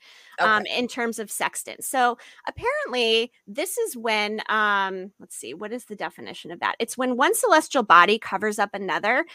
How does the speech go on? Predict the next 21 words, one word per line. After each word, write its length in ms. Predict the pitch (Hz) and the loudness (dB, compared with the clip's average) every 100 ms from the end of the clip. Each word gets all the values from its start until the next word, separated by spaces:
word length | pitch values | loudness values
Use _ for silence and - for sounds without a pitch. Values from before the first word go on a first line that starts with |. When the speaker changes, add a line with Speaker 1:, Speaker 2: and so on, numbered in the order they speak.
| - - - | -20 -6 0
Speaker 1:
And 140 | 254 | 0
apparently 760 | 247 - 370 539 - 233 214 | -2 -4 -2 -2 0 2 2
there's 260 | 214 226 220 | 2 -2 -4
certain 300 | - 269 359 466 | -4 -4 -2 -6
times 680 | - - 202 196 202 262 - _ _ | -6 0 0 0 -2 -6 -8 _ _
that 460 | 208 233 208 208 190 - | -2 4 8 8 6 0
you 240 | 202 247 | -8 -8
can 200 | - 233 - | -6 -6 -6
achieve, 640 | - - 269 254 262 247 | -6 -6 -4 -2 -2 0
or 180 | 214 208 | 0 0
it's 240 | 214 214 - | -2 -4 -6
easier 420 | 269 269 233 196 | -6 -2 -2 -2
to 160 | - 220 | -6 -6
make 280 | 208 220 | -4 -4
these 180 | 220 220 | -8 -12
type 240 | - 180 185 | -10 -12 -12
of 120 | 196 | -6
measurements 720 | 196 196 175 170 185 202 - | -4 -4 -6 -8 -8 -8 -8
with 180 | 196 - | -8 -8
a 60 | |
sextant 580 | - 170 - - - | -6 -6 -6 -14 -14